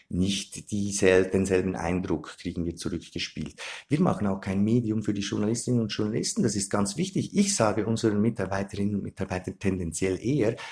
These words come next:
hört auf, auf andere Journalisten zu hören. Das ist nicht, das ist nicht die,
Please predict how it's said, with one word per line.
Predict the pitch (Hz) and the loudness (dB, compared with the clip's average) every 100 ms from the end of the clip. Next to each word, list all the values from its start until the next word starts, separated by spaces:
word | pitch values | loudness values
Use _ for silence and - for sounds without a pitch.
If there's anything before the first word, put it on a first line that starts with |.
| - | -16
hört | - 104 131 - | 0 2 2 4
auf, | - 98 120 131 | 6 8 8 6
auf | 120 113 | -2 0
andere | 120 135 135 | 2 2 2
Journalisten | 131 151 170 226 - 123 | 2 2 6 4 4 2
zu | 104 90 | 2 4
hören. | 87 80 82 | 2 2 2
Das | 120 131 | 2 2
ist | 135 - | -2 4
nicht, | 151 180 - - | 4 4 0 0
das | 123 | 2
ist | 131 - | 2 6
nicht | 160 - - - | 6 4 -8 -2
die, | 156 156 | 2 2